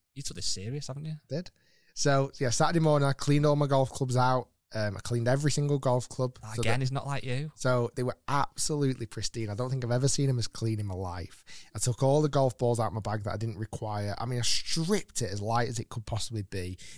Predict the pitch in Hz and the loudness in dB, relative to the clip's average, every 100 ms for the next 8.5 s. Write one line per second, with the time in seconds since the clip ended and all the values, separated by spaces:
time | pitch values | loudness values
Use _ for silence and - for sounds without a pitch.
0 | - 110 127 139 135 156 147 139 131 117 | -10 -2 0 0 0 0 2 2 0 0
1 | - 120 110 120 - - - 113 120 135 | 0 0 0 -2 -4 -6 -2 0 2 2
2 | 131 135 135 127 123 - 127 120 113 113 | 2 0 0 0 0 0 0 0 0 -4
3 | 104 101 95 92 110 107 _ - 160 175 | -6 -8 -10 -8 -10 -10 _ -16 -4 0
4 | 180 160 - 143 110 92 - - _ 123 | 2 0 -4 -2 -2 -6 -12 -20 _ -4
5 | - 147 135 135 170 190 170 135 - 117 | -4 -2 0 2 4 4 2 2 0 2
6 | 107 151 175 - _ _ 98 104 151 - | 2 2 -2 -10 _ _ -8 -6 -6 -4
7 | 131 127 123 127 127 123 - 117 110 120 | -2 -2 0 0 0 -2 -2 -4 -2 -2
8 | 110 113 104 92 107 | -2 -2 -2 -4 -6